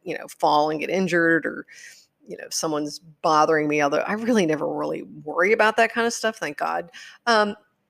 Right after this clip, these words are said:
you know, I just thought, "Okay," you know, it's nice that these people are biking around and they, you know, look out after people. And yeah, so yesterday when I had this trio of dogs with me, um,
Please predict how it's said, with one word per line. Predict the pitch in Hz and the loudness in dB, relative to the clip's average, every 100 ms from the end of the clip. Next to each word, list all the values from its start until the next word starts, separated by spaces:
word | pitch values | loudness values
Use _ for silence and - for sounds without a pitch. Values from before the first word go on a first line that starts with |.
| _ - | _ -6
you | 466 | 0
know, | 480 480 | 2 4
I | 466 | 4
just | 440 | 0
thought, | 392 392 415 | 0 0 0
"Okay," | 403 233 254 254 | 2 4 4 2
you | 254 | 4
know, | 240 | 2
it's | 240 | 4
nice | 262 269 | 2 4
that | 254 240 | 2 0
these | 226 | -2
people | - 220 208 | -2 -2 0
are | 180 | 0
biking | 185 160 165 196 | 2 2 2 2
around | 180 165 165 175 | 2 4 4 4
and | 165 160 | 2 2
they, | 160 | 2
you | 160 185 | 0 -4
know, | 156 | -4
look | 165 175 | -2 0
out | 175 196 | 2 2
after | 175 147 - | 2 0 -4
people. | 151 - - 156 165 | -10 -12 -12 -6 -4
And | - 165 165 - - - - - | -2 -2 -2 -6 -16 -20 -12 2
yeah, | 233 | 4
so | 214 240 | 4 4
yesterday | 196 202 - 190 175 | 6 4 4 2 4
when | 165 | 4
I | 160 | 0
had | 175 165 | 0 -2
this | 156 160 _ _ | -4 -8 _ _
trio | - 202 175 | -6 2 2
of | 156 156 | 2 0
dogs | 165 151 175 165 | 2 2 2 0
with | 160 - | -4 -4
me, | 156 156 156 | -4 -4 -4
um, | 156 147 | -4 -6